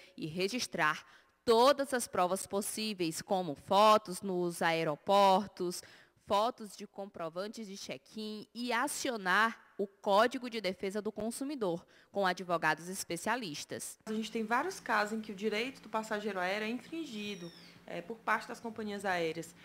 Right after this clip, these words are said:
Speaker 2: como, por exemplo, no caso de cancelamento de voos, atraso de voos, o pa-, o passageiro deve, se ele já estiver no aeroporto,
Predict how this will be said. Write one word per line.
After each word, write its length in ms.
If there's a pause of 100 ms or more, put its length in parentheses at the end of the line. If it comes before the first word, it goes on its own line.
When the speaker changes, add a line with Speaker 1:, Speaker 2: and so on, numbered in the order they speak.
(120)
Speaker 2:
como, 200
por 120
exemplo, 460
no 60
caso 240
de 80
cancelamento 640
de 80
voos, 640 (260)
atraso 520
de 120
voos, 560 (260)
o 140
pa-, 220
o 60
passageiro 540
deve, 340
se 100
ele 120
já 180
estiver 320
no 80
aeroporto, 720